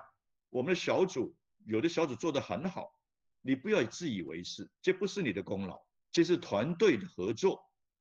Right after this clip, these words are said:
还有就是神的恩典。所以不要说你做了这么大的小组，这个小组就是我的了，我就是这么厉害，千万不要这样想。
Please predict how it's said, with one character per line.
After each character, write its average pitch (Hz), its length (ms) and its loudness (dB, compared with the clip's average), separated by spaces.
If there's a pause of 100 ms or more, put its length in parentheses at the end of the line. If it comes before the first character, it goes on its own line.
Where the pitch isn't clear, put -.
还 143 140 0
有 165 120 6
就 113 140 0
是 117 140 -4
神 117 440 -2
的 135 240 2 (200)
恩 151 200 0
典。 - 220 -4 (460)
所 190 120 2
以 180 40 6
不 185 120 -2
要 185 140 6
说 190 100 0
你 139 120 0
做 190 160 0
了 170 60 2
这 208 120 -4
么 165 80 0
大 151 160 -2
的 123 60 -4
小 131 160 -2
组， 107 200 -4 (220)
这 165 100 -4
个 180 60 2
小 156 160 -2
组 123 100 -4
就 165 160 -4
是 151 140 -2
我 101 180 -2
的 107 80 -4
了， 110 120 -2
我 104 180 -6
就 156 140 -2
是 151 100 -6
这 170 140 -6
么 123 80 -4
厉 123 120 -4
害， 117 140 0
千 175 300 -2
万 160 160 2
不 123 60 2
要 113 100 2
这 107 100 -8
样 101 140 -4
想。 - 180 -12